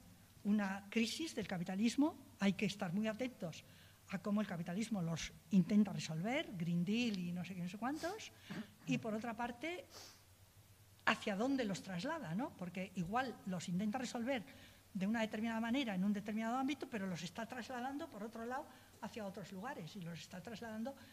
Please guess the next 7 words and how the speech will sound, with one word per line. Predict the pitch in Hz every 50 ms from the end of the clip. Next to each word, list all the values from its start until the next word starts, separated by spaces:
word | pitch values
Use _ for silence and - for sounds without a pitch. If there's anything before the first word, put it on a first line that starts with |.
| - - -
entre | 226 185 160 170 165
otras | 156 - 180 160 - -
cosas, | - 196 - - 240 285 - - - - - - - - - - - - - - - - - -
a | - 160
una, | 151 151 165 175 175 175 180 180 180 175
una, | 156 175 180 175 165 175 - -
un | 170 180 175 170 175 170 165 160 156